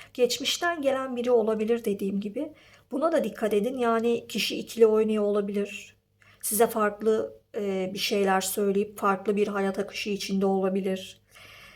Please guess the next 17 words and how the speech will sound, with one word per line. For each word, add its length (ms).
E, 420
<clears throat> 340
veya 320
bu 120
teklif, 640
yani 200
bu 120
gel-, 240
geliş, 500
bu 100
teklif 420
iş, 280
kariyer 400
hayatı 460
ile 200
ilgili 200
olabilir. 640